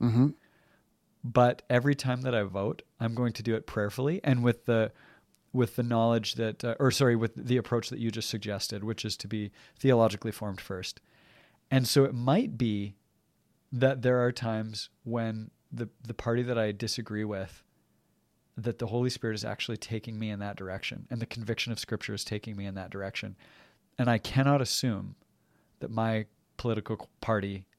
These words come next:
Speaker 2: that I currently hold to is, quote, Christian.
Speaker 1: Yeah, I think that's a very good point as well. I think maybe that would be my, yeah, that would be the second thing I would add. It's just my voice to that saying, maybe you can,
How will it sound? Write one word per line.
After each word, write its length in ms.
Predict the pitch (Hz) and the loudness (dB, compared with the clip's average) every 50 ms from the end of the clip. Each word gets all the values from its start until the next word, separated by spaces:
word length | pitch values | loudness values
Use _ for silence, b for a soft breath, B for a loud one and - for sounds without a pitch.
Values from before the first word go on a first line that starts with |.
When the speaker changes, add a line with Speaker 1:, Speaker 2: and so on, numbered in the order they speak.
| _ | _
Speaker 2:
that 140 | - 120 101 | -2 -2 0
I 60 | 98 | -2
currently 380 | - - - 131 131 127 123 113 | -2 -2 0 0 0 0 -2 -4
hold 280 | - - 107 101 95 - | -4 -2 -4 -4 -4 -6
to 200 | - 101 101 - | -6 -6 -6 -4
is, 120 | - 107 - | -6 -6 -6
quote, 300 | - - - 104 101 - | -6 -4 -4 -4 -4 -4
Christian. 460 | - - 98 - - - - - 95 - _ _ _ _ _ _ _ _ - | -6 -4 -4 -4 -6 -6 -10 -14 -16 -18 _ _ _ _ _ _ _ _ 2
Speaker 1:
Yeah, 180 | 127 127 139 | 4 4 4
I 80 | - 110 | 4 4
think 180 | - 147 139 | 6 6 6
that's 220 | 123 123 120 - - | 6 4 2 2 0
a 60 | 120 | -2
very 240 | 104 107 104 101 98 | -2 -2 -2 -2 -2
good 180 | 92 98 90 | -2 -4 -6
point 440 | - - 104 98 98 - - - - - _ - - | -2 -2 0 0 0 0 -4 -8 -14 -14 _ -10 -6
as 240 | - 87 92 - - | -6 -4 -4 -4 -6
well. 380 | 104 98 95 92 90 78 82 - _ _ _ _ _ _ _ _ _ - - | -4 -4 -4 -4 -4 -6 -10 -14 _ _ _ _ _ _ _ _ _ -4 -2
I 100 | 117 110 | -2 0
think 460 | - - 127 113 101 - - - - _ _ _ _ _ | 2 4 4 4 2 0 -6 -12 -14 _ _ _ _ _
maybe 240 | - 135 135 131 139 | 4 6 8 8 8
that 120 | 135 127 123 | 10 10 8
would 100 | 123 113 | 8 6
be 120 | 113 117 117 | 6 4 4
my, 200 | 110 110 113 101 - - - - - - | 4 4 2 2 0 -6 -12 -16 -12 -4
yeah, 260 | - 123 113 92 87 95 - _ _ | -2 0 0 0 -2 -6 -10 _ _
that 80 | - 131 | 6 6
would 120 | 127 120 | 8 8
be 80 | 123 127 | 6 4
the 120 | 110 113 | 4 2
second 380 | 104 - 120 110 - 120 117 104 | 2 2 2 2 4 2 2 2
thing 160 | 107 95 87 | 2 0 0
I 80 | 87 95 | 0 -2
would 160 | 90 87 87 | -2 -2 -2
add. 240 | 87 90 87 87 98 | -4 -4 -4 -6 -6
It's 140 | 107 - - | -6 -6 -4
just 240 | - 107 - - 120 | -4 -4 -2 0 0
my 80 | 113 | 0
voice 320 | 104 - 123 123 113 - - | 2 2 2 2 2 2 0
to 120 | - 120 | -2 0
that 240 | 101 110 113 107 - | 0 2 0 0 0
saying, 320 | - - 117 110 110 107 B B B B B B B B B B B B B _ _ _ _ - | 2 2 4 4 4 2 B B B B B B B B B B B B B _ _ _ _ 0
maybe 400 | 139 139 135 156 165 180 185 214 | 0 4 6 8 8 8 8 8
you 200 | 208 196 190 175 | 8 8 8 8
can, 280 | - 170 170 165 147 | 10 10 10 10 8